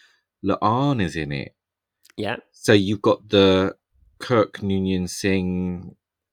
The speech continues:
Speaker 1: thing to go by, which I thought was gonna be really interesting to see how those two
Speaker 2: Hmm.
Speaker 1: sort of, like, interact, even though they didn't really have much interaction in this episode. I'm pretty sure in the future there's gonna be a lot to exploit between those two.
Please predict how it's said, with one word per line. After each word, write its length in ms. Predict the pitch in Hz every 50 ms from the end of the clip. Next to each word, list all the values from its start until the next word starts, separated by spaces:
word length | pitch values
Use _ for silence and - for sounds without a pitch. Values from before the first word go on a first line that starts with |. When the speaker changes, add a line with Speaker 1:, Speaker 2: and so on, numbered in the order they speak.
| _ _ _ _ _
Speaker 1:
thing 580 | - - 135 135 127 113 101 90 76 71 73
to 80 | - -
go 240 | - 107 107 113 123
by, 460 | - - 80 73 73 71 67 57 60 - - _ _ _ _ _ _ _ _ _ -
which 120 | 95 -
I 40 | 92
thought 200 | - - 110 -
was 160 | 78 92 -
gonna 240 | - - - 95 90
be 260 | - - 92 90 90 80
really 360 | 82 92 98 101 101 95 95 87 -
interesting 640 | - 117 131 123 - - 90 - - - - 80 76
to 100 | - -
see 260 | - - - 98 87
how 380 | 90 87 92 87 85 85 85 82
those 360 | - 107 107 123 123 117 -
two 540 | - - - - 76 71 71 71 76 82 101 - -
Speaker 2:
Hmm. 220 | 95 110 - - - -
Speaker 1:
sort 180 | - - 90 85
of, 60 | 78
like, 200 | 92 82 - -
interact, 380 | - 101 90 - - 101 78 73
even 160 | 104 117 120
though 100 | 117 107
they 100 | 95 98
didn't 320 | 90 - 101 92 87 - 78
really 200 | 87 95 87 80
have 420 | - - 110 104 98 92 85 76 - - - - _ _ _ _ _
much 320 | - 87 73 - - -
interaction 520 | 82 76 - - 78 - - - - 80 80
in 240 | 80 80 80 73 -
this 220 | 95 92 85 - - -
episode. 420 | 98 101 - - - - 80 76 73
I'm 120 | 78 76
pretty 260 | - - - 135 123
sure 320 | 110 - - - 113 101 92
in 60 | 80
the 80 | 76 73
future 420 | - - 101 101 - - - 82
there's 200 | 71 73 73 73
gonna 200 | - - 80 78
be 160 | 73 - 80 78
a 60 | 76
lot 240 | 80 85 87 - -
to 100 | - - -
exploit 480 | - - - - 107 104 104 - -
between 340 | - - - - 76 73 71
those 240 | 69 69 69 71 -
two. 340 | - - 69 65 65 67